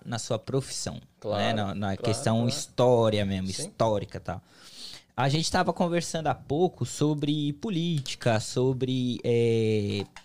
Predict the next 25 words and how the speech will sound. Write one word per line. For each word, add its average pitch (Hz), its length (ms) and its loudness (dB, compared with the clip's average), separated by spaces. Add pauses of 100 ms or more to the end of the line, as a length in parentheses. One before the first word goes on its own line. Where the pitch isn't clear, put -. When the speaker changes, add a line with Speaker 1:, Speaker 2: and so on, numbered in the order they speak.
(320)
Speaker 1:
é, 110 280 2
essa 127 220 0
confusão 143 920 -4
que - 100 -16
tá 113 200 -6
agora, 104 580 -2
Lula, 110 320 -2
Bolsonaro, 107 800 -6
essas 113 240 -8
paradas 131 480 -6
todas. 156 440 -4 (500)
E 160 80 2
como 214 320 0
você, 208 560 0 (880)
é, 127 560 4 (480)
acompanha 135 880 -2 (360)
e 123 160 -2
acompanhou, 123 680 -2
a 117 40 -2
minha 120 180 -2
pergunta 127 340 -8
pra 120 160 -6
você 120 260 -10
não 120 160 -6
foi, 120 260 -4